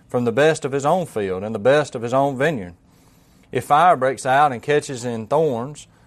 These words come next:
so that stacked grain, standing grain, or the field is consumed,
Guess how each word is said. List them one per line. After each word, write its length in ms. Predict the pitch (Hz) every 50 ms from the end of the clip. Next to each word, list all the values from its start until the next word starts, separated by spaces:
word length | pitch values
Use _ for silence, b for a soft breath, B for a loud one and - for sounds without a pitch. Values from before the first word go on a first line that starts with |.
| b _
so 160 | - 131 131
that 200 | 127 127 123 -
stacked 380 | - - 143 139 147 143 92
grain, 300 | 104 127 131 139 143 147
standing 420 | 139 - - 135 139 147 147 135 123
grain, 340 | 113 123 123 131 139 147 143
or 120 | 123 113
the 80 | 107 104
field 360 | - 139 139 143 143 139 123
is 120 | 120 -
consumed, 600 | - 123 110 - - 151 156 156 143 131 127 131